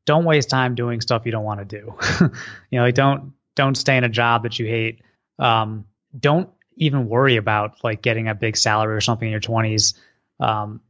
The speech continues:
if, if you have school debt and stuff, try to pay it off, but, like, just don't worry about the money at that point in life. Um, I'm not saying not to save money, like, definitely have a four oh one k, I R A, max it out. That's part of your basic needs, but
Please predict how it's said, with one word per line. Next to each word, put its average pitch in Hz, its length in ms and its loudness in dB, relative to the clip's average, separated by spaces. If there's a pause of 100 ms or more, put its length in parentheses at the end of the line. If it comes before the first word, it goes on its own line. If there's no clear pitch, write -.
(120)
if, - 160 -2
if 135 180 0
you 127 60 4
have 135 180 2
school 135 220 0
debt 123 120 2
and 117 120 -4
stuff, 120 180 0
try 127 120 2
to 117 60 -4
pay 120 120 -4
it 110 80 -2
off, 117 220 0
but, 127 80 -4
like, 113 300 -4 (360)
just 135 240 0
don't 131 260 2
worry 123 240 4
about 110 220 2
the 113 60 -8
money 110 460 -4 (360)
at 135 260 2
that 117 180 0
point 120 200 -4
in 107 80 -6
life. 107 440 -6
Um, 113 480 -2 (200)
I'm 156 60 0
not 143 220 2
saying 131 300 2
not 120 180 0
to 120 80 -6
save 117 260 -2
money, 117 280 -2
like, 110 200 -4
definitely 117 360 -2
have 113 200 0
a 104 60 -10
four 110 240 -2
oh - 20 -4
one 110 100 -4
k, 110 220 2
I 107 160 0
R 110 140 0
A, 107 120 0
max 110 280 0
it 110 80 -2
out. 110 260 -2 (380)
That's 117 180 0
part 120 160 2
of 113 40 2
your 113 100 2
basic 110 320 2
needs, 113 320 0
but 107 300 0